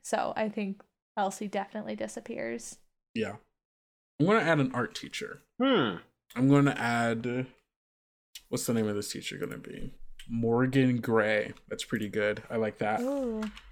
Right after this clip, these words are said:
Speaker 2: Morgan
Speaker 1: That's pretty good.
Speaker 2: Gray. I think, yeah, they use they, them pronouns. Uh, I think it's a teacher.
Speaker 1: That sounds art teacher. <laughs>
Speaker 2: Uh, yeah, right. <laughs> Uh, I think it's a teacher that you have in high school. Um, maybe you're, like,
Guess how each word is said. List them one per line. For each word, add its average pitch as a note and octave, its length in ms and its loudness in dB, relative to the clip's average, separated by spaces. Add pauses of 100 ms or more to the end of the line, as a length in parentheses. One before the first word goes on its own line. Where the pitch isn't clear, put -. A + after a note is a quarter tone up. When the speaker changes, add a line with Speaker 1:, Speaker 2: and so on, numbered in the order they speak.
(220)
Speaker 2:
Morgan B2 560 2
Speaker 1:
That's A#2+ 160 0
pretty - 0 -
good. - 240 -18
Speaker 2:
Gray. A2 600 0 (440)
I - 100 -20
think, A#2+ 320 -6 (560)
yeah, D3+ 240 6 (200)
they C#3 80 6
use C#3 180 6
they, C3 160 6
them A#2+ 160 2
pronouns. G#2+ 720 0 (360)
Uh, A#2 220 2
I A#2+ 100 2
think C#3 200 4
it's C3 260 0
a B2+ 120 4
teacher. B2+ 380 0
Speaker 1:
That A#2+ 100 2
sounds B2 220 2
art A3 160 0
teacher. A#3+ 500 0
<laughs> - 140 -4
Speaker 2:
Uh, D3 100 8
yeah, C#3 280 6
right. C#3 300 6
<laughs> - 80 6 (420)
Uh, - 540 4
I C#3 120 6
think D#3+ 240 6
it's E3+ 160 4
a D3+ 80 4
teacher C#3+ 320 2
that C3+ 200 2
you C#3 100 2
have A#2+ 220 4
in A2 100 -2
high A2 180 -2
school. C3+ 640 -2 (380)
Um, G#2 560 -2 (720)
maybe A#2+ 280 4
you're, A#2 200 4
like, G#2+ 380 0